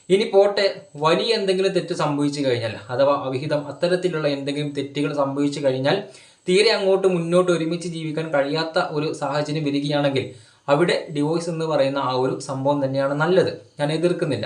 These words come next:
അത് അങ്ങനെ തന്നെയാണ് നല്ലത്. നമുക്ക് ഇത്തരത്തിലുള്ള വലിയ പ്രശ്നങ്ങൾക്ക് വരുന്ന സമയത്ത് മുന്നോട്ടേക്ക് ഇനി അവരുടെ കൂടെ ജീവിച്ചു പോകാൻ കഴിയില്ല. അത്തരത്തിലുള്ള ഒരു പ്രശ്നം വരികയാണെങ്കിൽ വെറുതെ ഒരു ജീവിതം വെറുതെ ഇങ്ങനെ തള്ളി നീക്കി കൊണ്ടുപോയിട്ടൊരു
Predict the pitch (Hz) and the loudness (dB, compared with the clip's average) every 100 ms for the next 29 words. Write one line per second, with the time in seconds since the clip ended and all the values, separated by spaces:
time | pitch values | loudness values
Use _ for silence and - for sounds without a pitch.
0 | - 147 151 170 165 156 156 156 147 135 | -2 -2 0 -2 -2 -2 -2 0 2 2
1 | 127 123 139 143 214 - - - - - | 2 0 -2 -2 -4 -4 -16 -20 -20 -10
2 | 156 190 196 196 196 180 147 147 170 214 | 0 4 4 6 6 6 4 2 2 0
3 | 220 170 170 165 160 156 143 143 139 123 | 0 -2 -4 -4 -4 -4 -4 -4 -4 -2
4 | 135 127 131 143 127 123 139 151 139 135 | -2 -2 -4 -6 -6 -4 -2 0 -2 0
5 | 131 127 123 143 139 127 127 120 120 120 | -2 0 2 0 0 0 0 0 -2 -2
6 | 135 120 127 127 127 135 147 123 98 - | 0 2 0 0 2 4 2 2 -2 -6
7 | _ _ _ - 156 175 180 165 160 156 | _ _ _ -4 2 4 4 4 4 4
8 | 160 143 160 151 143 147 147 143 147 139 | 2 -2 -2 -2 0 2 2 2 2 0
9 | - 175 190 196 - 185 180 180 165 170 | 2 2 4 4 4 4 2 2 -2 0
10 | 175 175 165 165 170 170 170 165 156 165 | 2 2 2 2 0 0 0 0 -2 0
11 | 175 160 - 165 156 165 160 170 | 0 -2 -2 -2 0 0 0 0